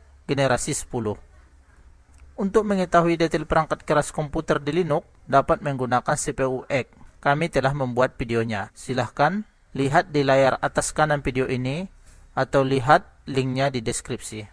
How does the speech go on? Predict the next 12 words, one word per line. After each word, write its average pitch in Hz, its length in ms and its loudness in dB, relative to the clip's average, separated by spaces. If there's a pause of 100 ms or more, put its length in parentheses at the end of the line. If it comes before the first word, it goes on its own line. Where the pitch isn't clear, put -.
(800)
Demikian 151 480 0
pertemuan 135 400 -2
kita 127 240 0
kali 123 320 -2
ini. 143 240 -4 (560)
Jika - 240 0
suka - 240 0
silahkan 120 480 -2
like, 147 400 0 (320)
share, 151 400 4 (160)
dan 135 80 -2
subscribe - 480 -2